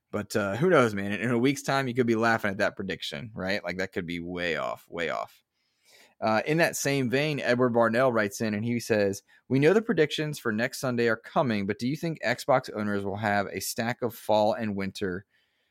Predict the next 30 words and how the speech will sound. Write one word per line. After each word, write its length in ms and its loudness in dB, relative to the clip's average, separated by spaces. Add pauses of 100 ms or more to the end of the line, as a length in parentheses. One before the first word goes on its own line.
(300)
uh, 340 -4 (280)
titles 680 2
if 160 -2
a 40 0
lot 160 6
of 80 -6
titles 280 2
are 60 -2
promised 540 -2
this 160 -6
year 140 -2
to 160 -8
release? 640 -2 (360)
What 260 2
month 360 0
will 80 -2
be 140 2
the 100 -2
biggest 560 2
and, 540 -6 (600)
uh, 200 -4
what 180 0
month 200 -2
will 80 0
be 120 6
the 80 2
biggest?" 640 -6 (680)
Hmm. 220 0 (600)
So, 140 4
Edward, 400 8